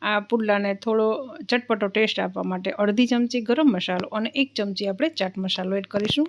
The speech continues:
એ totally ઓપ્શનલ છે, પણ નાખશો તો એનો ટેસ્ટ ખૂબ જ સરસ આવશે. અને હવે ગમે એક વાટકીનું આપણે માપ સેટ કરી લઈશું.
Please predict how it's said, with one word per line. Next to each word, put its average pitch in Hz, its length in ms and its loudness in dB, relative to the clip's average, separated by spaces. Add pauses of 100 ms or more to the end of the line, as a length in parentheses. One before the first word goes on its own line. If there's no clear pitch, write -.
એ 247 60 0
totally 285 440 2
ઓપ્શનલ 196 420 0
છે, 190 140 -4
પણ 190 160 -6
નાખશો 196 380 -4
તો 190 140 -6
એનો 202 140 -4
ટેસ્ટ 247 340 -2
ખૂબ 262 180 0
જ 381 60 2
સરસ 185 460 -6
આવશે. 185 340 -6 (600)
અને 214 160 2
હવે 254 200 4
ગમે 269 340 8
એક 262 280 0
વાટકીનું 220 460 0
આપણે 247 220 2
માપ 196 260 2
સેટ 185 260 -6
કરી 190 260 -2
લઈશું. 214 320 -2